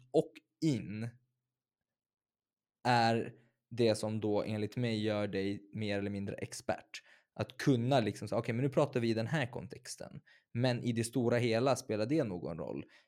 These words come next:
Okej, men nu är du inne på det här, men det spelar ingen roll, för att om du tänker på allt det här." <laughs> Alltså, eh, det, det, det är så människor måste börja, eh, kollekta information. Men samtidigt så är ju inte det här lätt. Om vi, o-, o-, o-, om, om vi tar,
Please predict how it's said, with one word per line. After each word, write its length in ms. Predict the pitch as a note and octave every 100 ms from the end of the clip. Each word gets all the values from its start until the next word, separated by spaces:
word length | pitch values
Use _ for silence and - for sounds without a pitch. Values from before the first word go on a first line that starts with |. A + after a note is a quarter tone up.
| _
Okej, 240 | G#2+ G#2+
men 100 | G2+
nu 120 | B2+ D3
är 40 |
du 60 | C#3
inne 240 | C3+ A2+
på 140 | -
det 60 | G#2+
här, 440 | D3 C#3 C2+ B1+
men 140 | G2 A2
det 120 | C#3+
spelar 300 | C#3+ D3 A#2+
ingen 260 | A2+ G2+ F#2
roll, 180 | E2
för 160 | - G2+
att 100 | G#2
om 60 | G#2+
du 80 |
tänker 340 | G#2+ A#2+ A2 G2
på 220 | - G#2
allt 320 | A#2+ B2 A#2+
det 80 | C#3+
här." 600 | C3+ A#3 - - C3 -
<laughs> 360 | A#3+ C#4 A3 G3
Alltså, 200 | C#3 A#2+ B2 - A3 A3+ G3+ C#3
eh, 140 | C3+ C3
det, 160 | C#3 C3+
det, 80 |
det 120 | C3+ D3
är 120 | C#3
så 600 | - - G3 E3+ D3+ B2+
människor 600 | C3 B2 A2 A#2 - A2+
måste 320 | A2 - -
börja, 580 | G#2+ A2 G#2 G2+ G2+ G2+ G#2 _ _ _ _ _ _
eh, 340 | G#2+ G#2 G2+ F2 -
kollekta 480 | - B2+ B2 - F#2
information. 680 | A2+ G#2 A#2+ A#2+ D3 F#2+ A#2
Men 200 | C3+ B2
samtidigt 600 | D#3 C3 B2 E3+ F#3 -
så 60 | -
är 240 | D3+ A3
ju 120 | F#3+
inte 160 | C#3+ A2+
det 60 | A2
här 120 | B2+
lätt. 440 | E3+ - - - _ _ _ _ -
Om 160 | B2+
vi, 120 | B2+
o-, 60 | C3
o-, 240 | C#3 - C3+
o-, 360 | - C3+ C#3
om, 80 | C#3
om 120 | C#3 C3+
vi 100 | C3+
tar, 380 | E3+ F3+ D#3